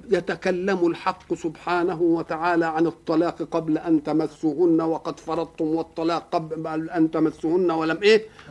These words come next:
ولم تفرضوا". وبعد ذلك يقول: "حافظوا على الصلاة"، إيه؟ الصلوات، والصلاة الإيه؟ الوسطى، وقوموا لله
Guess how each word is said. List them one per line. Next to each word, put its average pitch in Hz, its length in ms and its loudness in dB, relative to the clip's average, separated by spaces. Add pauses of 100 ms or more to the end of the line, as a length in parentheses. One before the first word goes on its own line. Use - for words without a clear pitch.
ولم 175 260 8
تفرضوا". 220 500 6 (480)
وبعد 165 460 4
ذلك 175 480 2
يقول: 170 460 0
"حافظوا 165 880 -2
على 156 220 -4
الصلاة"، 160 600 -6 (100)
إيه؟ 156 340 0 (920)
الصلوات، 165 440 0
والصلاة 175 680 4
الإيه؟ 156 520 2 (540)
الوسطى، 165 560 6
وقوموا 151 680 8
لله 139 480 4